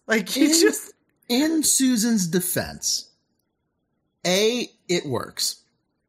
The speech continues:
Speaker 2: It <laughs>
Speaker 1: Works for what? It's not doing anything.
Speaker 2: It distracts the cave, the cavemen.
Speaker 1: No, no, no, no, no. No. Not in her defense.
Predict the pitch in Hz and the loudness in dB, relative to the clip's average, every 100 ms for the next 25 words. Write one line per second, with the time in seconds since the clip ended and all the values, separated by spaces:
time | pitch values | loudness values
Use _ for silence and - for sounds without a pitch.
0 | _ _ _ _ _ _ _ _ _ _ | _ _ _ _ _ _ _ _ _ _
1 | _ _ _ _ _ _ _ - - 151 | _ _ _ _ _ _ _ -4 0 -2
2 | - - - - - - 523 - 605 185 | -4 -18 -12 -12 -10 -14 -10 -6 -4 0
3 | 285 302 - 294 254 240 480 254 143 175 | 0 0 -4 -2 -2 0 0 -2 -4 -4
4 | 247 277 202 294 403 202 135 120 123 98 | 0 0 2 2 2 0 0 -4 -8 -12
5 | - 254 220 320 - 262 349 - 302 - | -6 -6 -2 -4 -2 -4 -2 -4 -4 -2
6 | 381 392 - _ 240 233 339 381 202 110 | 0 0 -4 _ -6 -2 0 0 -2 -4
7 | 73 - 370 359 349 349 339 339 339 330 | -4 0 2 2 2 0 -2 -2 -2 0
8 | 180 113 _ - 214 208 - - _ _ | -2 -4 _ -6 -2 0 -2 -8 _ _
9 | _ _ - 185 269 285 233 185 160 143 | _ _ -6 0 2 2 0 0 -2 -4
10 | 139 139 131 - | -6 -4 -4 -8